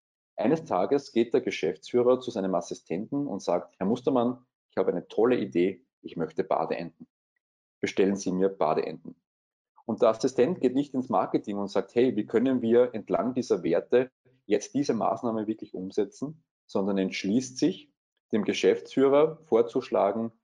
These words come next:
Plastikbadeenten, äh, online aus China zu bestellen. Ihr seht, wie sehr sich das mit den eigentlichen Werten plötzlich hier schießt, wie sehr das einfach nicht mehr zusammenpasst. Und dieses Thema erleben wir sehr, sehr häufig.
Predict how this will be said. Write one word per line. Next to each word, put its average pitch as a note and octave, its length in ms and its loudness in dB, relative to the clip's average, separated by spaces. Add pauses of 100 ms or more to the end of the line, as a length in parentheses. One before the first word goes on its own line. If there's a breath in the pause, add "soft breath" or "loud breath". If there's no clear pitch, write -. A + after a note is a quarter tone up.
(120)
Plastikbadeenten, G#2+ 1500 0 (240)
äh, F2+ 300 4 (320)
online A#2+ 580 2 (220)
aus - 340 -4
China A#2+ 340 -2
zu - 160 -10
bestellen. - 460 -12 (640)
Ihr A2+ 120 2
seht, C3+ 360 4
wie B2+ 80 6
sehr A2+ 280 4
sich - 220 -4
das A#2 200 2
mit A#2+ 220 -2
den A2 80 0
eigentlichen A2 840 -2 (120)
Werten G2+ 520 0
plötzlich F#2+ 440 -2
hier G2 120 -2
schießt, - 480 -2
wie G2 80 -2
sehr G#2 280 0
das G#2+ 200 0
einfach G2+ 340 -4
nicht A#2+ 280 -6
mehr G2+ 100 -2
zusammenpasst. - 960 -6 (320 soft breath)
Und A2 220 -4
dieses D#3 260 0
Thema B2 340 2
erleben A2 440 2
wir A#2 100 4
sehr, G#2 240 2
sehr G#2+ 220 -2
häufig. - 480 0